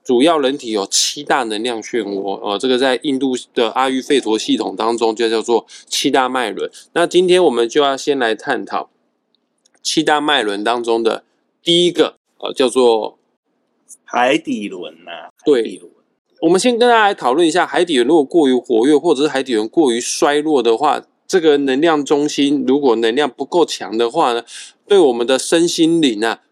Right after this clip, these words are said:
Speaker 1: 可能会造成什么样的影响？换句话说，就是教大家如何从日常生活当中去观察，嗯，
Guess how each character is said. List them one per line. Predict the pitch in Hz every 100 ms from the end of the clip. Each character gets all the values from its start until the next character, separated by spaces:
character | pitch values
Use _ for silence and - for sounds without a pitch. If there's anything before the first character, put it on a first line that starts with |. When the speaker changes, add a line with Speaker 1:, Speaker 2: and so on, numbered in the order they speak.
| -
Speaker 1:
可 | 113
能 | 113
会 | 147
造 | 160 143
成 | 117
什 | 113
么 | 107
样 | 113
的 | 110
影 | 98 101
响？ | 113 - - _ _ _ - _ _ -
换 | - 240
句 | 208
话 | 214 202
说， | 190
就 | 180
是 | 185
教 | 170 170
大 | 170 165
家 | 160
如 | 139
何 | 143 131
从 | 120 131
日 | 156
常 | 127 113
生 | 135
活 | 131 113
当 | 120
中 | 120 117
去 | 135
观 | 127 120
察， | 123 107 95 - - _
嗯， | 110 107 104